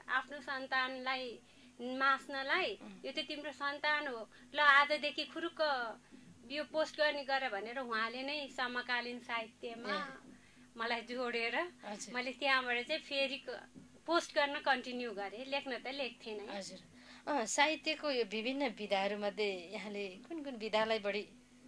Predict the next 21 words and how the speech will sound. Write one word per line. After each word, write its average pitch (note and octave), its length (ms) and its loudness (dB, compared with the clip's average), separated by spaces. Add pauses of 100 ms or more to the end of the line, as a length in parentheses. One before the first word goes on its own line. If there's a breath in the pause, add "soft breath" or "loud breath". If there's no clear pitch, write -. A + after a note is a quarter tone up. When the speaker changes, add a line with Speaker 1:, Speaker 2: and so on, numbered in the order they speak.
(460)
Speaker 1:
हजुर। G3 160 -6
Speaker 2:
लेख्नु G#3 220 -2
भएको F3 200 -10
छ? - 80 -14 (220)
Speaker 1:
अ, A3 400 -2
मैले D#4+ 420 0
लेख्न D4+ 500 -4
त - 0 - (840)
धेरै C#4 380 4
विधा C#4 340 6
नै D4 160 2
लेखेँ C#4+ 300 0
भन्नु G#3+ 300 -2
पर्यो, C4 340 0
होइन? B3 300 -4
Speaker 2:
हजुर। F#3 260 -8
Speaker 1:
किनभने C4+ 540 -2
हाइकुदेखि B3+ 800 0
लिएर B3+ 380 0
कोपिला, B3+ 680 -2 (280)
Speaker 2:
उम्। G3+ 120 -8